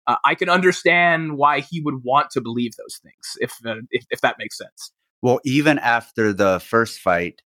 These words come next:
Speaker 2: he didn't believe he lost.
Speaker 1: Right, right.
Speaker 2: He was on social media or in interviews saying the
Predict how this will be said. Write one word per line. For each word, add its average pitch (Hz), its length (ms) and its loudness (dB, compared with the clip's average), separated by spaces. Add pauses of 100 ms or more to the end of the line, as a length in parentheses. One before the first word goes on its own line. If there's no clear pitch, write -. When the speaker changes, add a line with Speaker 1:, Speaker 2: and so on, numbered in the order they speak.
(500)
Speaker 2:
he 120 120 0
didn't 117 260 2
believe 107 300 -2
he 98 140 -8
lost. 87 420 -2 (120)
Speaker 1:
Right, 143 320 0 (120)
right. 139 240 -2 (220)
Speaker 2:
He 117 140 0
was 113 180 0
on 107 200 4
social 107 360 -4
media 101 380 2
or 95 220 -2
in 95 160 -4
interviews 90 560 -4
saying 90 380 -2
the 82 280 -4